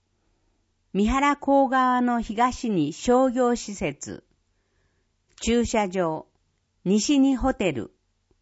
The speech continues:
図終わり。テーマ。広く市民から親しまれ、中心市街地の賑わい創出につながるもの。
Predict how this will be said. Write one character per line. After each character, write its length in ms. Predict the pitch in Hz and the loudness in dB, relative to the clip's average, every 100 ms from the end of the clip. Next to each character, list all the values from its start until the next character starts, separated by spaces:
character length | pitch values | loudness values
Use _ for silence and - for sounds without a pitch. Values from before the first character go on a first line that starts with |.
| _ _ _ | _ _ _
図 380 | 160 202 226 - - | -8 -4 -4 -6 -6
終 260 | 165 170 | 0 0
わ 40 | 160 | 0
り。 280 | 143 - _ _ _ _ _ _ _ _ _ _ _ - | -4 -8 _ _ _ _ _ _ _ _ _ _ _ 0
テ 160 | 294 269 | 2 4
ー 60 | |
マ。 260 | 175 127 - _ _ _ _ _ _ _ _ _ - | 2 0 -6 _ _ _ _ _ _ _ _ _ -4
広 360 | 285 294 269 | 4 6 4
く 120 | 196 196 | 2 0
市 200 | - 285 | 2 4
民 260 | 269 233 | 4 2
か 160 | - 175 | 0 -4
ら 220 | 143 - _ - | -4 -6 _ -16
親 340 | - 254 262 | -2 2 4
し 140 | - | 4
ま 160 | 254 247 | 4 2
れ、 240 | 165 - - | 0 -6 -10
中 260 | - 269 277 | -2 2 2
心 320 | - 269 269 | 2 2 2
市 220 | - 247 | 0 0
街 260 | 269 285 247 | 2 2 0
地 140 | 214 | 0
の 160 | 196 170 | 2 4
賑 340 | 185 202 262 | 2 2 2
わ 160 | 262 262 | 4 2
い 80 | 247 | 2
創 320 | 262 262 262 | 4 4 4
出 340 | - 226 233 | -2 -4 -2
に 240 | 226 220 - | 0 -2 -4
つ 100 | - | -2
な 200 | 226 240 | 2 2
が 100 | 233 | 2
る 140 | 220 208 | 2 2
も 160 | 185 | 4
の。 240 | 170 147 | 2 0